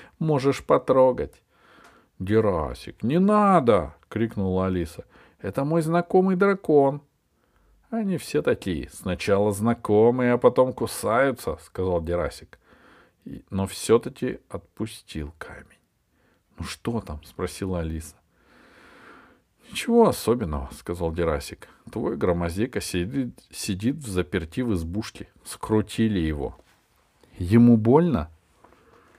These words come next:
«Не очень. Он в кости играет с людоедом и ругается, только не по-нашему. А что они хотят с ним сделать?» «Мне они не рассказали. Может, к ужину его приготовят?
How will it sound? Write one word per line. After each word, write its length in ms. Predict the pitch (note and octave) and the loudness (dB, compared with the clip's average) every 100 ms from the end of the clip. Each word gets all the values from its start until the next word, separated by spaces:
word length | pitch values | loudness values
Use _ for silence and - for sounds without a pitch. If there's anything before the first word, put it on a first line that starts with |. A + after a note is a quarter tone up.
| _ - | _ -4
«Не 360 | F3 G3+ A3+ | 0 4 6
очень. 580 | B3+ C4+ C4+ - F2 F2+ | 6 4 0 0 -2 2
Он 240 | A#2 B2 | 4 4
в 120 | A#2 - | 2 4
кости 440 | F3 E3+ - G#2 | 4 4 2 -2
играет 400 | G2 A2 F#2 D#2+ | 2 4 4 2
с 100 | - | -4
людоедом 640 | G2+ F#2+ G2+ F#2 E2+ E2+ | -2 2 4 4 2 2
и 40 | F#2+ | 2
ругается, 720 | G#2 G2 B2+ C3 E2 - - _ _ _ | 2 6 6 6 -2 -6 -14 _ _ _
только 340 | - F#2 G2+ G#2+ | -2 0 0 0
не 140 | G#2+ | 0
по-нашему. 760 | A2 A2+ F#2 D#2+ - D#2+ C#2+ - _ _ _ _ _ | 2 2 2 -2 -6 -10 -10 -14 _ _ _ _ _
А 160 | E2+ | -8
что 260 | D#2+ - G#2+ | -8 -2 0
они 160 | C#3 C3+ | 0 -2
хотят 420 | - B2+ C3+ - | -4 0 2 2
с 120 | - | 2
ним 180 | A#2 A#2 | 2 2
сделать?» 540 | A2 A2 F#2 C2 - _ _ _ _ _ _ - | -2 0 0 -2 -8 _ _ _ _ _ _ -6
«Мне 440 | E2+ F#2 G#2 D3 | -4 0 2 2
они 220 | D3 F#2 | 0 0
не 140 | A#2 A#2 | 0 0
рассказали. 680 | E2+ - F2+ D#2 D2 - - _ _ - _ - | -4 -8 -8 -8 -10 -16 -20 _ _ -20 _ -4
Может, 340 | G2+ B2+ C#3 | 0 0 -2
к 140 | - A3+ | -2 2
ужину 400 | A#3+ F3 A#2+ G#2 | 4 4 4 4
его 220 | G2+ G2+ | 2 0
приготовят? 760 | A2 G2+ A2 - F2 D2 - | 0 4 4 4 0 0 -6